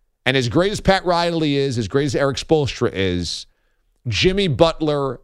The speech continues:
as the cornerstone plus Bam Adebayo does not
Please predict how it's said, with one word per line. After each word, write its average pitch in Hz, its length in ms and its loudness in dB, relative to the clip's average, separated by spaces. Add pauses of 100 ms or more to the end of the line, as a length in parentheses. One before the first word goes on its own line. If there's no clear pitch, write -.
(140)
as 139 280 2
the 139 100 2
cornerstone 107 1000 -2 (280)
plus 170 380 0
Bam 147 320 2
Adebayo 120 720 0 (140)
does 127 240 0
not 156 320 2